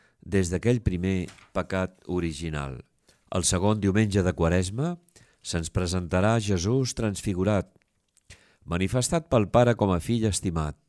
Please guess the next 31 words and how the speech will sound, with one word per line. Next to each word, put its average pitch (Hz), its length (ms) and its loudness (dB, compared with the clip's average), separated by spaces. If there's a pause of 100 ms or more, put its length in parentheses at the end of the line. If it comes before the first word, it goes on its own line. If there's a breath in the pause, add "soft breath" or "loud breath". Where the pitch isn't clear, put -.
(640 soft breath)
ple 113 220 6
de 110 160 2
llum, 113 320 0 (800 loud breath)
i 98 160 0
en 95 160 4
els 90 320 -2
següents 120 480 0
diumenges, 104 720 0 (640 soft breath)
en 90 160 0
el 92 80 0
tercer 123 400 2
serà 107 400 2
l'anunci 110 800 -2
d'aquesta 101 640 -2
nova 107 400 0
vida 98 480 0 (640 soft breath)
a 78 80 -2
través 117 400 6
del 117 180 6
diàleg 110 540 2
amb 98 240 -2
la 95 80 2
samaritana, 104 640 0
tot 104 260 -2
presentant 98 600 -2
l'aigua 110 720 0
de 101 180 0
la 90 140 2
vida, 78 380 -2 (640)
una 113 240 2
aigua 117 400 -2